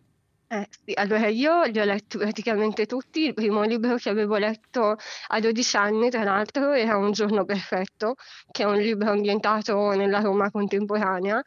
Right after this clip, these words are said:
e ha una costruzione molto particolare perché appunto si, mm, si svolge nell'arco di una sola giornata. Eh, io penso che appunto Melania Mazzucco sia conosciuta per Vita e per L'architettrice,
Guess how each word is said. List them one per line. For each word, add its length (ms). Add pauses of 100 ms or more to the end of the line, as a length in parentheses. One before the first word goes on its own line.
(280)
e 100
ha 140
una 180
costruzione 640
molto 320
particolare 640
perché 280
appunto 480
si, 400
mm, 340 (260)
si 220
svolge 720 (300)
nell'arco 480
di 60
una 140
sola 300
giornata. 640 (460)
Eh, 260
io 180
penso 380
che 260
appunto 460
Melania 380
Mazzucco 560
sia 180
conosciuta 800 (280)
per 220
Vita 500
e 100
per 160
L'architettrice, 1000